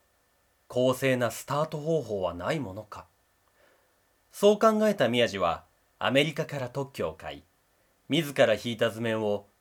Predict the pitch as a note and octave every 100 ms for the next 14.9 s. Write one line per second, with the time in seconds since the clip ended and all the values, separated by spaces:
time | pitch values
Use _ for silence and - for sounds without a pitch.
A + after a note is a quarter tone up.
0 | _ - B2+ D3 C3 B2+ A#2+ A2 G2+ G#2+
1 | A2 F2+ E2 - _ _ _ _ _ _
2 | _ _ _ _ _ _ _ _ _ _
3 | _ _ _ _ - E3 D#3+ C3 B2+ A#2
4 | G2 F#2+ F2 E2 F#2 G#2+ G#2 - F#2+ F2+
5 | F2 E2 _ _ _ - C#3 C3 F2+ -
6 | - _ _ _ _ _ _ _ _ _
7 | _ _ _ - F3+ F#3+ G#3+ F#3 A#2 B2
8 | F3 G3+ G#3+ A3 A3 C#3 - C3 B2+ G2+
9 | F2+ D#2+ - _ _ _ _ - B2+ C3+
10 | C#3 E3 E3 D#3 C#3+ D#3+ D3+ D3 C3+ C3+
11 | B2 D#2+ - _ - _ _ _ _ _
12 | _ _ _ _ _ _ _ _ _ _
13 | _ _ - G2 G2+ G2+ A#2 G#2+ G#2 F#2
14 | F#2 G#2+ A#2+ A#2+ F2+ - A#2 A2